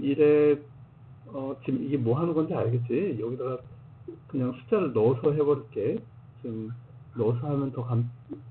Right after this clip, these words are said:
그러니까 보여주려고 일부러 하는 건데, X 일이면은, X가 일이면은 지금 이게 일에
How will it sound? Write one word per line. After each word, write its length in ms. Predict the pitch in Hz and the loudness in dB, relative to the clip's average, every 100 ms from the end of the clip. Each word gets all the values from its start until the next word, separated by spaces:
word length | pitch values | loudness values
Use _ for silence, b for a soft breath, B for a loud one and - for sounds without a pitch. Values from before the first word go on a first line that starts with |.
| - | -14
그러니까 280 | 139 120 120 | -10 -6 -4
보여주려고 680 | - 131 147 147 139 131 117 | 0 2 4 2 0 0 0
일부러 280 | 113 117 127 | -2 -6 -8
하는 160 | 135 | -8
건데, 320 | 113 104 135 - - B B B B B - | -8 -6 -8 -10 -20 B B B B B -10
X 180 | - | -2
일이면은, 800 | 139 156 190 160 135 170 185 90 - - - | 0 2 2 2 2 0 -2 -4 -10 -18 -12
X가 220 | 120 151 | -4 0
일이면은 500 | 139 156 160 151 143 | 0 2 2 4 2
지금 160 | 139 123 | 0 -2
이게 180 | 127 120 | -2 -6
일에 440 | 139 160 180 160 | -4 2 2 2